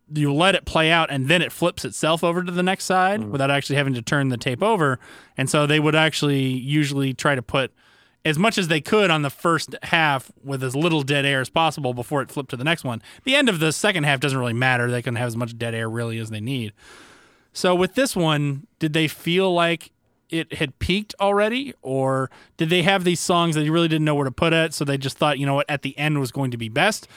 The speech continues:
Speaker 1: 'cause they figured, uh, after, maybe after Ironic, dude, it's hard to tell because you don't know what's really gonna be a single and what's not.
Speaker 2: Yeah.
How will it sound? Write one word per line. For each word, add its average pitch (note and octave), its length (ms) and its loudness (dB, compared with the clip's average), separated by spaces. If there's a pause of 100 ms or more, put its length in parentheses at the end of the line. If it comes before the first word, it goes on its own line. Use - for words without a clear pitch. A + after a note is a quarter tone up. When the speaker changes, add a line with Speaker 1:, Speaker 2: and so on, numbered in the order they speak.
(200)
Speaker 1:
'cause C#3 80 -2
they C#3 100 0
figured, C#3+ 600 0
uh, B2+ 320 -8
after, C3 640 -2
maybe C3 260 -2
after B2+ 180 -2
Ironic, C3 520 0 (400)
dude, F#3+ 140 4
it's G3+ 100 -2
hard C#4+ 160 6
to A3 60 0
tell F#3 240 4
because F3 240 2
you F#3 80 4
don't G3+ 120 0
know E3 220 4
what's D3+ 380 -2
really D3+ 380 2
gonna E3+ 160 0
be E3+ 120 2
a E3+ 60 0
single F3 440 -2 (100)
and C3 120 -6
what's C#3 200 -4
not. D3 320 -2 (180)
Speaker 2:
Yeah. A2+ 180 -10